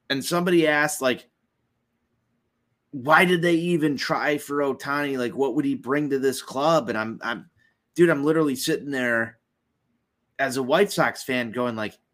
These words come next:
"Yeah, Ohtani would be great." The only reason that the, the people are writing about this is because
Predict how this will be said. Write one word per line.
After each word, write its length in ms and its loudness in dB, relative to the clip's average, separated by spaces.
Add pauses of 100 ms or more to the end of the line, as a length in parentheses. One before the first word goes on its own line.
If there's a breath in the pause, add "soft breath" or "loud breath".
(120)
"Yeah, 180 -2
Ohtani 440 -4
would 160 -8
be 100 -10
great." 580 -8 (720)
The 100 0
only 180 0
reason 440 0
that 140 -8
the, 120 -8 (160)
the 140 -8 (920)
people 260 -6
are 100 0
writing 460 0
about 320 -4
this 260 -4
is 120 -10
because 680 -4